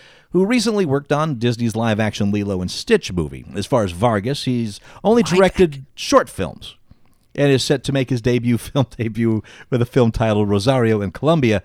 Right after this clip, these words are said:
Speaker 1: Uh, Kay, you, you look very confused there for a second.
Speaker 2: Live action Lilo and Stitch?
Speaker 1: Yeah,
Speaker 2: Did
Speaker 1: that's
Speaker 2: I sleep through that episode
Speaker 1: that's
Speaker 2: when we mentioned that?
Speaker 1: That's coming, yeah.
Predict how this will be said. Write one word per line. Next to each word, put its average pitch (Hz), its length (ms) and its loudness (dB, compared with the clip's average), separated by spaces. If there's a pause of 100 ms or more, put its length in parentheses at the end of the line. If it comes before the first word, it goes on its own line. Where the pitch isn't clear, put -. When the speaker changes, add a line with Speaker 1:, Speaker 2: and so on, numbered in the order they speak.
(500)
Speaker 1:
Uh, 104 160 -4
Kay, 143 200 0
you, 147 360 -4 (240)
you 160 140 -8
look 131 120 -4
very 135 160 -4
confused 123 340 -8
there 82 140 -8
for - 100 -20
a - 40 -20
second. 78 140 -20 (340)
Speaker 2:
Live 139 400 -2
action 175 440 2
Lilo 170 440 2
and 135 120 2
Stitch? - 460 -4
Speaker 1:
Yeah, 104 140 0
Speaker 2:
Did 143 160 0
Speaker 1:
that's 165 100 2
Speaker 2:
I 208 60 0
sleep 170 440 -2
through 170 240 0
that 160 220 0
episode 185 540 -4
Speaker 1:
that's 165 100 0
Speaker 2:
when 143 80 0
we 156 140 2
mentioned 165 420 -2
that? 214 180 -6
Speaker 1:
That's 117 200 -10
coming, 85 320 -10
yeah. 92 220 -14